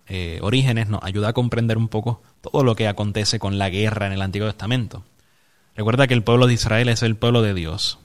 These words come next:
es el Hijo de Dios, y en un sentido representa a Dios. Estos enemigos que aparecen, los filisteos, los egipcios, los amalecitas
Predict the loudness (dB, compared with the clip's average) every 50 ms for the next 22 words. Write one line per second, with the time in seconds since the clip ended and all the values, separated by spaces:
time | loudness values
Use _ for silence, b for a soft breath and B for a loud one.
0 | _ _ _ _ _ _ _ _ _ -12 -8 -4 0 2 2 4 4 4 2 2
1 | 0 -2 -6 -8 -10 -12 -10 -6 -4 -2 -2 0 0 0 -2 -2 0 0 0 0
2 | 0 0 -2 -2 -2 -2 -2 -2 -2 -2 -2 0 0 2 2 2 0 0 -2 -4
3 | -4 -6 -10 -12 -16 -20 _ _ _ _ _ b b b b b b b -6 -6
4 | -2 0 2 2 2 2 2 2 2 0 0 0 -2 -4 -2 -2 -4 -4 -4 -4
5 | -4 -4 -4 -4 -6 -6 -6 -6 -6 -6 -8 -8 -10 -10 -6 -6 -4 -4 -4 -4
6 | -4 -4 -4 -6 -8 -8 -6 -8 -8 -6 -6 -8 -8 -8 -8 -10 -10 B B B
7 | B B B B -8 -6 -4 -4 -4 -6 -6 -8 -8 -8 -8 -8 -8 -6 -6 -8
8 | -8 -8 -12 -14 -16